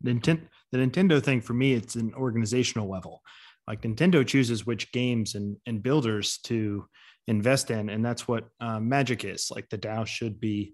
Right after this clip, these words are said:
um, it, you know, you read about the early days of the Nintendo company, they made these playing cards that were used sort of in, um, like, um, clubs and things like that. And then the, um, grandson of the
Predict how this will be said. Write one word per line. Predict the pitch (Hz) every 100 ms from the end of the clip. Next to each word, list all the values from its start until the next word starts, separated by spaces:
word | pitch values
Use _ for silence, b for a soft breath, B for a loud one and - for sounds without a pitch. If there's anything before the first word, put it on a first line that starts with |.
| b b b _
um, | 110 104 101 - _ _ -
it, | 131 - - -
you | 139
know, | 127
you | 135
read | 151 156
about | 143
the | 127
early | 127 127
days | 120 113
of |
the | 120
Nintendo | 113 110 143 143 117
company, | 117 107 110 107
they | 113
made | 127 120
these | 113
playing | 113 135 139 135
cards | 117 107 98 90 - - B B B B -
that | 113
were | 92
used | 101 104 98
sort | - 104
of | 101
in, | 107 101
um, | 98 98 95 90 - _ _ _ -
like, | 92 -
um, | 95 90 90
clubs | - 131 127 87 - -
and | 104
things | 104 95
like | 95 90
that. | 110 92 - - -
And | 113 98
then | 98 95 90
the, | 95 92 87 _ b b b b 85
um, | 87
grandson | 87 110 123 113 104 104 101 101
of | 113 101 -
the | 98 95 92